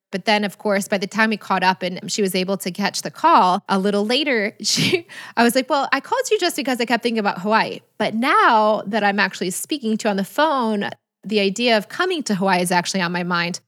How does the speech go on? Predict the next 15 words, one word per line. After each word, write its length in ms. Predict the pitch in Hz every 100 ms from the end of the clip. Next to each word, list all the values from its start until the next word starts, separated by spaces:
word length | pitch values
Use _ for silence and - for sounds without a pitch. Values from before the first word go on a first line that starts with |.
| _
which 160 | 196
is 120 | 208 196
really 200 | 202 190
unexpected." 680 | 180 180 - 170 - 165
And 100 | 175
she 100 | -
goes, 180 | 196 208
"Oh, 180 | 339 349
well, 120 | 196
I've 140 | 208 -
been 100 | 277
coming 260 | 247 220
back 220 | 185 180 202
and 100 | 180
forth." 300 | 190 185